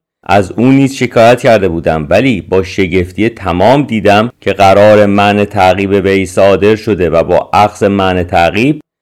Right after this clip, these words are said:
موفق به دریافت پروانه وکالت از کانون وکلای تهران شده بود و چون هیچ وکیلی وکالت مرتضوی را نمیپذیرفت، آقای جعفری، معاون سابق مرتضوی، اکنون وکیل او شده بود.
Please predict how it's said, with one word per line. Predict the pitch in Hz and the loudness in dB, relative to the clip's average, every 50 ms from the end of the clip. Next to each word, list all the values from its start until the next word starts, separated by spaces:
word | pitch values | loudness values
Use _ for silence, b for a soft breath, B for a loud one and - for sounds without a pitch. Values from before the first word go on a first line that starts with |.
| _ | _
موفق | - 98 101 101 92 113 107 120 | -2 0 2 2 4 2 2 2
به | 123 143 | 2 0
دریافت | - - 123 113 104 104 110 120 120 - | 2 2 4 4 4 4 2 0 0 -4
پروانه | - - - - 123 113 110 98 104 101 104 110 127 127 131 | -8 -8 -6 -2 0 0 0 0 0 0 0 -2 -2 -2 -2
وکالت | 147 123 - - 117 110 117 131 131 | -4 -4 -2 0 2 2 2 2 0
از | 143 135 131 - | -2 -4 -4 -6
کانون | - - 113 107 104 110 120 | -6 -4 -2 -2 -2 -2 -2
وکلای | 123 117 123 117 - - 113 107 107 107 104 | -2 -4 -6 -6 -4 -2 0 2 2 2 0
تهران | 104 - 117 107 98 92 113 120 123 | 0 -2 -2 -2 -2 -2 -2 -2 -2
شده | 117 127 123 95 95 87 | -2 -4 -4 -4 -4 -6
بود | - - 73 - - | -6 -8 -12 -10 -6
و | - 82 | -6 -6
چون | 82 - - 127 120 127 127 107 107 - | -6 -4 -4 -4 -2 -2 -4 -6 -8 -10
هیچ | - 135 151 147 - - - - | -8 -8 -8 -8 -10 -10 -2 0
وکیلی | 107 104 98 - - - 143 165 160 135 117 92 - - _ | 2 2 2 -2 -6 -10 -8 -8 -6 -4 -6 -6 -6 -8 _
وکالت | - 98 101 113 101 98 101 101 120 | -6 -4 0 2 4 4 4 2 2
مرتضوی | 110 107 104 - 110 101 98 101 95 92 | 0 -2 -2 -2 -2 -2 0 0 0 0
را | 95 98 | -2 -2
نمیپذیرفت، | 95 92 92 92 87 90 90 90 80 78 82 92 101 110 113 - | -2 -2 -4 -4 -4 -2 -2 -4 -2 -4 -2 0 0 0 0 0
آقای | 107 85 87 85 85 | 0 0 0 0 0
جعفری، | 73 87 87 85 82 - 78 87 92 107 | 0 0 -2 -2 0 -2 -2 -2 -2 -2
معاون | 117 117 104 95 87 85 82 85 90 85 | -2 -2 0 0 0 0 -2 -4 -4 -6
سابق | 87 - 92 87 85 80 87 98 117 | -4 -2 0 0 0 0 -2 -2 -2
مرتضوی، | 143 160 160 160 156 156 135 131 143 143 139 147 151 151 147 - _ _ _ _ _ | -2 -2 -2 0 0 0 0 0 0 -2 -2 -4 -6 -6 -8 -12 _ _ _ _ _
اکنون | - 220 220 - - - 151 175 190 196 175 | -2 -2 -2 -4 -6 -4 -2 -2 -2 -2 0
وکیل | - 127 110 - - - 101 92 92 | 0 0 0 -2 -4 -8 -8 -4 -2
او | 104 82 65 80 107 107 107 | -2 -2 -2 -6 -6 -8 -8
شده | - - 95 87 80 80 76 | -10 -10 -12 -12 -10 -12 -14
بود. | - _ - - - _ | -16 _ -20 -20 -20 _